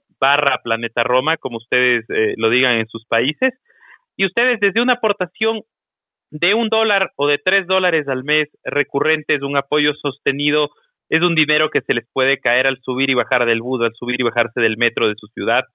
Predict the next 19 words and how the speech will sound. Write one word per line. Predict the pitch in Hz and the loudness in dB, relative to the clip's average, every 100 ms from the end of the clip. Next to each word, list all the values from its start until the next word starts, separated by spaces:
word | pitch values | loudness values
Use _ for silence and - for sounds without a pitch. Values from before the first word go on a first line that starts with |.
| _ _ _ _ _ 131 | _ _ _ _ _ -2
Eh, | 131 - | 0 0
ayuden | 190 277 302 | 0 0 0
a | 285 | 0
sostener | 254 254 247 233 | -2 -2 0 0
este | - 139 | -2 -2
proyecto, | 120 107 101 123 | 0 0 -2 -4
este | - 151 | -4 -2
proyecto | 151 143 151 160 | 0 0 0 -2
que | 156 | 0
lo | 123 | 0
hacemos | 113 143 139 135 | 0 -2 -2 -2
de | 131 | -2
hinchas, | 147 151 147 135 | -2 -2 -2 -2
nuestra | 131 127 127 | -4 -2 -2
afición, | 127 131 - 156 156 151 | -2 -6 -4 -2 0 -2
nuestra | 135 - 127 | -2 0 0
idea | 135 143 | 0 0
no | 135 139 | 0 0
es, | 139 | -2